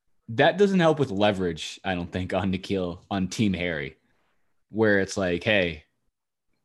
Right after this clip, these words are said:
we already know your ceiling is a <laughs> conditional sixth round pick. There's really not much urgency here <laughs> for, for us to move." I, I, again,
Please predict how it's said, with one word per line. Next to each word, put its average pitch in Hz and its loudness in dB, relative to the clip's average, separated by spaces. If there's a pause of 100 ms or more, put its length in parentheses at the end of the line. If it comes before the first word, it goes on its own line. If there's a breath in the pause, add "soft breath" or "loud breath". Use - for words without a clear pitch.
(340)
we 120 2
already 185 6
know 120 4
your 113 0
ceiling 107 -2
is 98 -4
a 104 -10
<laughs> - -12
conditional - -10
sixth - -10
round - -8
pick. - -4 (1040 loud breath)
There's 127 2
really 120 6
not 101 2
much 98 -2
urgency 95 -2
here 85 -8
<laughs> - -
for, - -10 (240)
for 107 -2
us 101 -4
to 95 -8
move." 85 -8 (1300 soft breath)
I, 139 2
I, 160 -2
again, 165 4